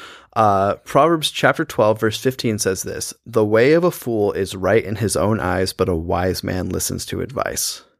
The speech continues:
And I think it's just, uh, it's just such a powerful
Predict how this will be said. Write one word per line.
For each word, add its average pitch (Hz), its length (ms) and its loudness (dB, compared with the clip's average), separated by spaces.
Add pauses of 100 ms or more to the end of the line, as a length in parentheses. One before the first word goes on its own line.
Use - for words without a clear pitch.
(420)
And 104 100 0
I 107 80 2
think 110 420 -2 (440)
it's 117 180 2
just, 156 300 0
uh, 90 280 2 (1500)
it's 110 100 -2
just 170 120 0
such 196 140 -2
a 143 60 2
powerful 92 540 -2